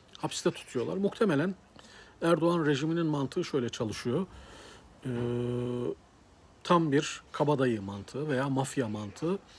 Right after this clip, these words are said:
Çevresindekilere diz çöktürebilmek için birkaç tane kurbanı herkesin gözü önünde eziyor, linç ediyor, dövüyor. Yani kabadayının mahalleye düzen vermek, hizaya getirmek için birkaç insanı herkesin önünde dövmesi gibi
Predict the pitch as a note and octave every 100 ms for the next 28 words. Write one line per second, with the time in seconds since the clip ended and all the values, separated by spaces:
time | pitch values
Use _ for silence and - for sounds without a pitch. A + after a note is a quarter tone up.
0 | - - - - D#3+ D3 - D#3+ D3+ -
1 | C#3+ C3+ A#2+ - C#3 F#3+ - - C3+ -
2 | B2+ B2 E3 - - F3 C#3 G#3 - C#3
3 | A#2+ A#2 - C3+ B2+ C#3+ F#3+ F#3 - A#2
4 | A2+ G#2+ A2+ D3 E3 A#2+ A2+ F3+ G3+ -
5 | - - - - D#3 C3 B2+ G2 F2+ A2+
6 | C3 D3+ - G#2 F2+ C3+ C3+ B2+ B2 F#2+
7 | F2+ G#2+ A#2+ A#2 - - - - B2+ B2
8 | B2 A#2+ C#3 D#3 B2 B2+ C3+ B2 B2+ A2
9 | A2 C3+ A#2+ A#2 A#2 A2+ A2 A2 A2+ A#2+
10 | C3 A#2+ A2+ C3+ E3+ F#3 - F3 - -
11 | - - - C#3 - F#3+ F3 C#3 - D#3+
12 | E3+ C#3 C#3+ C3 C3+ C3+ C3 D#3+ C3 C3
13 | C3 - A2+ A2 D#3+